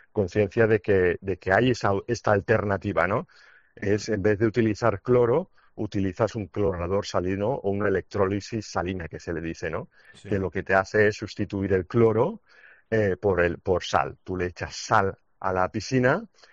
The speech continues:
Speaker 1: y con, y el clorador salino lo que hace es una pequeña descarga, que es un, para que haya un componente químico nuevo,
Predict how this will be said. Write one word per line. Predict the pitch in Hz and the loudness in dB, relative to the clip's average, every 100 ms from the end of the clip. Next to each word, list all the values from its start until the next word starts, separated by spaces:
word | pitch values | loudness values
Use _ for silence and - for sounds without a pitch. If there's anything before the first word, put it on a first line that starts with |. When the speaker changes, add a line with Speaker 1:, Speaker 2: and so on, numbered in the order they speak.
| _ _ _ | _ _ _
Speaker 1:
y | 123 107 | -6 -4
con, | 104 95 - | -4 -4 -4
y | 98 | -4
el | 85 | -4
clorador | - 101 85 92 | -2 0 2 0
salino | - 101 101 104 | 0 -2 0 0
lo | 95 | 0
que | 104 | 0
hace | 98 107 | 0 -2
es | - | -4
una | 90 | -6
pequeña | 90 95 98 95 | -6 -4 -2 0
descarga, | 92 - 208 98 78 - _ _ _ _ _ | -2 0 0 0 -4 -8 _ _ _ _ _
que | 82 67 | -6 -6
es | 82 - - _ _ _ | -8 -10 -20 _ _ _
un, | - 80 78 _ | -12 -12 -14 _
para | 78 71 71 | -8 -4 -6
que | - 85 | -4 0
haya | 90 90 | 0 0
un | 87 | 0
componente | 98 85 92 92 98 | -4 0 -2 0 -2
químico | - 98 92 101 | -2 -2 0 0
nuevo, | 101 110 113 214 | 2 4 4 2